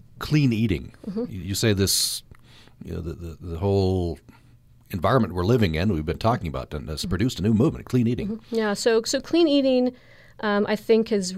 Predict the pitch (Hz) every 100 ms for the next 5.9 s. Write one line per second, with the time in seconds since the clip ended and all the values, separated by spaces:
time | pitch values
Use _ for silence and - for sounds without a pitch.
0 | - 190 208 208 202 196 214 269 226 202
1 | - 208 214 226 - 208 202 226 - -
2 | 196 196 - 190 - 220 175 180 277 -
3 | - _ _ - - 208 196 185 208 202
4 | - 208 208 208 202 196 185 185 - 190
5 | - 180 190 165 170 - - -